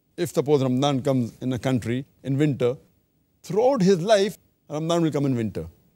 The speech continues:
If in one part of the world, Ramadan is in summer,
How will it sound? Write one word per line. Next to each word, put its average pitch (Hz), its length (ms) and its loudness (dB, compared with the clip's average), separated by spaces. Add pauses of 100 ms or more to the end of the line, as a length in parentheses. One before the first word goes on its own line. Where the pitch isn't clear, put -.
(400)
If - 340 -4 (360)
in 151 340 0 (260)
one 165 180 -4
part 156 140 0
of 143 100 -2
the 135 60 0
world, 143 300 2 (420)
Ramadan 147 360 -4
is 131 60 0
in 131 100 0
summer, 135 340 -2